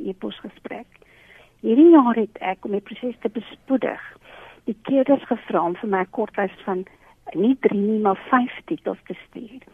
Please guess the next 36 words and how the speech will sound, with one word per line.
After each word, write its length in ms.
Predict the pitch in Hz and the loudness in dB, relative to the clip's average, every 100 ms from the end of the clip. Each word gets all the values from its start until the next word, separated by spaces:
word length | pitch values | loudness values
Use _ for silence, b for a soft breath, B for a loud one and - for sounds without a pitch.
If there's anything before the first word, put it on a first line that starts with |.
| B B B - | B B B -2
wat 100 | 196 | 2
dan 200 | 214 190 | 2 2
afgewendel 760 | - - - 240 208 190 190 175 | -2 -4 0 0 2 0 0 -6
kon 200 | - 170 | -2 -4
word 220 | 180 151 - | -4 -12 -14
tot 160 | - 170 - | -14 -14 -14
drie. 320 | - - 220 b b b b | -16 -16 -20 b b b b
En 180 | - 190 | -8 -2
dit 260 | 208 311 - | 4 4 4
neem 340 | 294 254 254 | 4 4 2
ons 340 | 254 214 208 202 - - - - | 0 -2 -4 -6 -14 -16 -10 -4
soms 220 | 294 285 | 0 0
'n 100 | 294 269 | 0 0
paar 260 | 240 226 190 | 0 0 -2
dae 120 | 208 | 0
om 240 | 202 190 190 | 2 2 0
te 100 | 202 | -6
finaliseer 920 | - 180 170 143 - - 220 123 127 - b b b | -6 -8 -8 -12 -18 -20 -18 -16 -18 -20 b b b
oor 120 | - 202 | 0 4
die 160 | 214 | 4
epos, 460 | - 165 - - - - B B B _ | 0 -4 -6 -14 -14 -20 B B B _
want 140 | 190 | -2
die 100 | 214 220 | -2 -4
keerders 400 | 262 226 247 - | -4 -2 -4 -6
herbesoek 720 | - 170 226 262 - 262 - | -6 -6 -4 -6 -6 -6 -4
meermale 680 | 190 180 220 254 226 190 185 | -2 0 2 4 4 2 0
hulle 240 | 175 165 - | -4 -10 -10
gunstelinge 600 | 202 202 - 269 269 285 | -8 -8 -10 -10 -6 -2
en 120 | 294 | -2
maak 200 | 185 160 - | -2 -6 -8
dan 160 | 185 190 | -10 -10
'n 60 | - | -8
passievolle 580 | 214 - 208 - 214 185 - | -10 -8 -10 -6 -6 -6 -4
saak 260 | 220 226 - | -4 -4 -6
uit 140 | 277 | -6
daarvoor, 440 | 277 262 - 285 | -6 -8 -6 -6